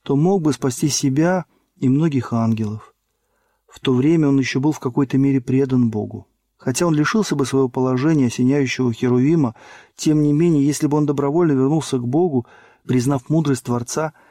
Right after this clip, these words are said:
и удовлетворяясь тем местом, которое отведено ему в великом плане Божьем, то был бы восстановлен в своих прежних правах.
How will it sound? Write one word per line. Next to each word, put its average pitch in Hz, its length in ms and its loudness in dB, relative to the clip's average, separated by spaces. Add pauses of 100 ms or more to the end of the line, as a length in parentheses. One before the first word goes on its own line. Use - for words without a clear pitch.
(280)
и 156 120 0
удовлетворяясь 147 640 0
тем 135 200 0
местом, 139 520 0
которое 123 380 -2
отведено 127 400 0
ему 131 160 2
в 120 40 -2
великом 127 360 -2
плане 131 280 0
Божьем, 131 480 -2 (480)
то 135 120 -2
был 160 160 0
бы 156 120 0
восстановлен 143 680 -2
в - 40 -6
своих 127 220 -4
прежних 139 400 -2
правах. 123 560 -6